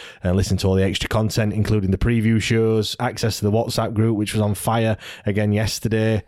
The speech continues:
lots of discussions and everything. Um, I mean, we're gonna be talking about, um, you know, our best eleven, you know, if it does exist, uh, and if so, who's in it.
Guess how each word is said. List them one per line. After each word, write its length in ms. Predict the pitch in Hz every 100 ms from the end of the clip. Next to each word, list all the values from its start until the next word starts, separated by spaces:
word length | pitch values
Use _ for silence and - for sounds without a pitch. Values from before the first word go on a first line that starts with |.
| -
lots 200 | - -
of 60 |
discussions 580 | 101 - 117 - 110 107
and 80 | 110
everything. 460 | 104 104 120 110 - - - -
Um, 420 | 110 113 113 113 -
I 40 | 139
mean, 220 | 127 120 - -
we're 140 | 147
gonna 180 | 127 135
be 80 | 127
talking 540 | - 131 - 127 123 -
about, 480 | 117 120 120 117 -
um, 440 | 113 107 104 101 - -
you 100 | 110
know, 200 | 95 - _ -
our 140 | 110
best 280 | 107 113 -
eleven, 320 | 107 117 110 - -
you 40 |
know, 180 | 98 95 -
if 200 | 120 120
it 100 | 117
does 160 | 117
exist, 580 | 110 101 107 117 - - - - - - 101
uh, 40 |
and 260 | 101 107 113
if 80 | -
so, 320 | 120 110 101 -
who's 260 | - 117 101
in 140 | 123
it. 240 | 127 123